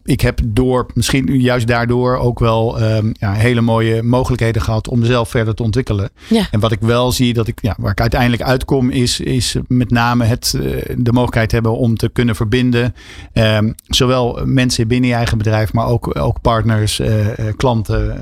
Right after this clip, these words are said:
Speaker 1: eh, nou, en, en, eh, ja, en alle stakeholders. En dat, daar ligt mijn kracht. Ik ben geen detailist, ik ben geen, eh, persoon die, die enorm aan het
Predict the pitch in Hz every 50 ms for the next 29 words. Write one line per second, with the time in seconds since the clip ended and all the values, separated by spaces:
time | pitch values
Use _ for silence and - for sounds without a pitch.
0 | 120 117 120 104 120 127 131 107 87 - - - 117 107 107 117 117 113 107 101
1 | 107 104 104 107 - - - - - - - - - 113 110 123 123 127 131 123
2 | 117 - - 135 123 123 - 117 117 113 104 110 107 113 - - 131 113 107 113
3 | 113 110 113 113 120 117 120 - - 117 110 107 - - 113 101 - - 110 104
4 | 104 117 113 110 - 135 135 135 127 135 131 127 - 123 120 123 120 - - 120
5 | 107 113 113 110 117 120 120 120 120 117 107 - - - - - - - - -
6 | - - - 113 110 110 107 107 107 107 107 - - 113 117 - - - 120 117
7 | 113 113 113 113 117 123 123 123 139 131 139 143 143 139 135 127